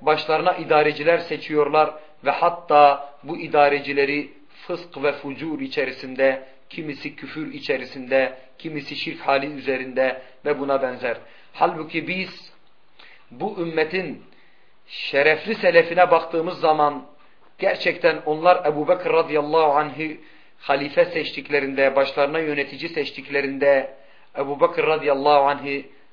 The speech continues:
Allah'tan korkmasıyla ilgili seçtiler. Ömer radıyallahu anh'ı bu sebeple seçtiler. Osman radıyallahu anh, Ali radıyallahu anh ve diğer, e, Müslümanlara liderlik eden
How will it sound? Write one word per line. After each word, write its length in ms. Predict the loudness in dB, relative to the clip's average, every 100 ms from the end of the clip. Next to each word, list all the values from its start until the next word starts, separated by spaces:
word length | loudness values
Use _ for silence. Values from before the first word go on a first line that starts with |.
| -8
Allah'tan 640 | -6 0 0 2 0 0 0
korkmasıyla 680 | -2 -2 -6 -6 -4 -2 -2
ilgili 360 | -4 -8 -10
seçtiler. 540 | -8 -8 -8 -4 -4 -4 -10 -20 -20 -6
Ömer 360 | 0 6 8 8
radıyallahu 600 | 6 6 2 4 6 6
anh'ı 460 | 6 2 -4 -6 -8 -14 -20 -20
bu 220 | -10 -6
sebeple 480 | 0 4 2 2 -4
seçtiler. 560 | -4 -8 -6 -4 -4 -6 -14 -20 -8
Osman 460 | -6 -2 4 8 8
radıyallahu 600 | 6 4 4 6 6 6
anh, 180 | 2 0 -10
Ali 280 | -2 0 2
radıyallahu 600 | 0 2 -2 2 2 4
anh 200 | 2 0
ve 140 | -2 -2
diğer, 340 | 2 2 2 -2 -18 -20 -20 -12 0
e, 540 | 4 6 4 2 0
Müslümanlara 760 | -4 -10 -2 0 2 4 4 4
liderlik 580 | 0 0 0 0 -4 -2
eden 440 | 2 0 -2 -8